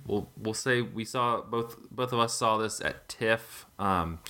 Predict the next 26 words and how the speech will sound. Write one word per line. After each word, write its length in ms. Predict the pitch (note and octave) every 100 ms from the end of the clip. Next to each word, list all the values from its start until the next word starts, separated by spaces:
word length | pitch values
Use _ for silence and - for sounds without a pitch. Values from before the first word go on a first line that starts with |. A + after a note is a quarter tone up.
| - - - -
we're 140 | C3
gonna 120 | D#3
get 300 | D3+ C#3+ -
some, 300 | - - C3 A#2+
we're 100 | C3+
gonna 140 | C#3
get 160 | - -
kinda 160 | B2
spoilery 760 | - - A2+ A#2 B2+ C#3+ D3 D3+
though. 240 | E3+ F3
So 180 | - A#2+
if 80 | G#2+
you 140 | A#2
have 80 | G#2
not 260 | G#2+ G#2
watched 380 | G#2 A#2 B2 -
it, 160 | A#2+ -
since 220 | A2 -
it 80 | G2+
only 200 | G2+ G2+
played 460 | - G#2 G2+ G#2
in, 380 | G2 F2+ F2 G2 -
like, 200 | D#2+ D2
fifteen 440 | - A2 - G2+
movie 280 | G2 F#2+ G2+
theaters, 640 | F#2+ G#2+ G#2 G#2 G2+ -